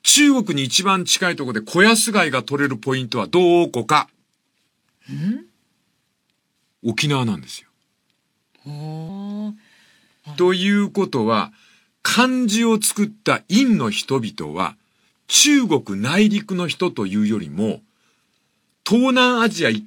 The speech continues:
Speaker 1: 帯の諸島も含む沿海族、海沿いに生きる人々が中国の地に行って作った王朝が殷だ。ということは、漢字の中には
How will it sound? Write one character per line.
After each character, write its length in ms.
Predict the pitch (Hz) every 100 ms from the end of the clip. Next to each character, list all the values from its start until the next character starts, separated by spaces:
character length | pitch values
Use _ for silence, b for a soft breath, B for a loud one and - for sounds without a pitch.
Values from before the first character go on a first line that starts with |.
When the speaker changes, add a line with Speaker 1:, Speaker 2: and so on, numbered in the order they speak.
| -
Speaker 1:
帯 100 | 123
の 120 | 117
諸 220 | 113 - 226
島 300 | 240 202 147
も 140 | 120
含 280 | - - 117
む 140 | 107 -
沿 320 | 139 254 254
海 260 | - 254 202
族、 380 | 110 - - - _ _ _ _ _ _ _ _ -
海 340 | 185 262 285
沿 340 | 240 269 262
い 20 | 254
に 200 | 247 226
生 80 | 214
き 120 | 233
る 120 | 196
人 300 | 151 - 214
々 280 | 190 202 190
が 200 | 247 214 B B B
中 360 | - - 240 226
国 180 | 190 170 165
の 120 | 147
地 220 | - 220
に 120 | 196
行 100 | 170
っ 40 | -
て 200 | 170 -
作 220 | - 202
っ 20 |
た 240 | 214 143
王 200 | 135 147
朝 220 | 147 160 160
が 180 | 160 -
殷 220 | 196 190
だ。 160 | - - _ _ _ b b b b b b _ _
と 100 | 165
い 80 | 175
う 80 | 175
こ 120 | 170
と 140 | 127 107
は、 260 | 120 90 b b b b b -
漢 380 | - 240 262 233
字 160 | 233
の 100 | 226
中 300 | 208 196 147
に 140 | 101 98
は 180 | 92